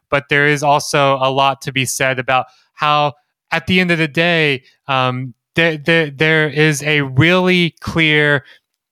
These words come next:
you know, A I, i-, whether it's an A I powered or an, uh,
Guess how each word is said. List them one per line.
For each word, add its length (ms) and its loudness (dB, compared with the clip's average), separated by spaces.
you 280 -2
know, 100 0
A 220 0
I, 260 0
i-, 260 -4
whether 320 0
it's 140 0
an 140 -2
A 200 0
I 140 0
powered 720 0
or 300 2
an, 320 -2
uh, 280 0